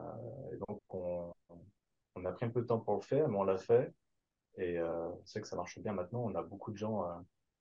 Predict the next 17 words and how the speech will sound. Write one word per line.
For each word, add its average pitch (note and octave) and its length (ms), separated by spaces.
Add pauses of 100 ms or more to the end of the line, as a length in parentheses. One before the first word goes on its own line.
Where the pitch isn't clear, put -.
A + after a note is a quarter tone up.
bah, F2 320 (340)
locaux F#2+ 300
qui, F2 480 (220)
qui F#2+ 100
attendaient G2 220
ça. B2+ 260 (640)
Euh, C3 60 (1120)
et F2+ 140 (540)
c'est - 60
vrai A#2 100
que - 40
c'est, E2+ 680
bah, F#2 120
ça, - 160 (760)
OpenStack, A#2+ 420
c'est - 120
une E2+ 80